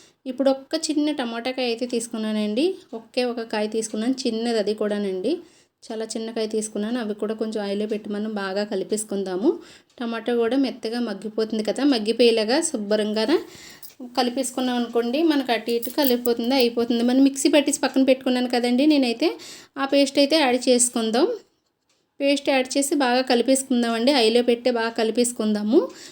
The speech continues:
కొంచెం కొత్త కరివేపాకు కూడా యాడ్ చేస్తానండి, రెండు రెబ్బలు. ముందే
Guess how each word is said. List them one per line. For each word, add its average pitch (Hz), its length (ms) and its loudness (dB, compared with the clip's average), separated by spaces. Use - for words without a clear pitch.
కొంచెం 277 480 2
కొత్త 240 480 -2
కరివేపాకు 262 460 6
కూడా 240 200 4
యాడ్ 226 220 2
చేస్తానండి, 214 600 0
రెండు 247 300 2
రెబ్బలు. 214 380 2
ముందే 247 320 2